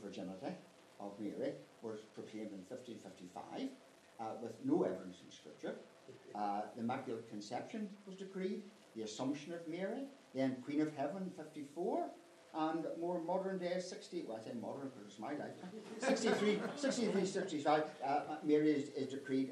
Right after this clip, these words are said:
as the Mother of the Church. All these things that would,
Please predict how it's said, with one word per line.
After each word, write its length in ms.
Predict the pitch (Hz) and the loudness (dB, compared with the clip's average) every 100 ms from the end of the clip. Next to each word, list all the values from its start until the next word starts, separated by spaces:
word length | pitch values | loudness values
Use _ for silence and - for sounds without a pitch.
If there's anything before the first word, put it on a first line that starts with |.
| 123 | 0
as 120 | 131 | 0
the 80 | 131 | 2
Mother 320 | 113 120 120 131 | 2 2 0 -2
of 60 | 156 | -4
the 60 | |
Church. 420 | - 285 277 - - - - - - | -4 -2 -2 -4 -14 -20 -20 -20 0
All 260 | 208 269 277 | 6 6 6
these 280 | 196 175 - | 2 -2 -2
things 360 | 135 131 135 | 2 4 2
that 240 | 151 151 - | 0 -4 -4
would, 120 | 165 | -6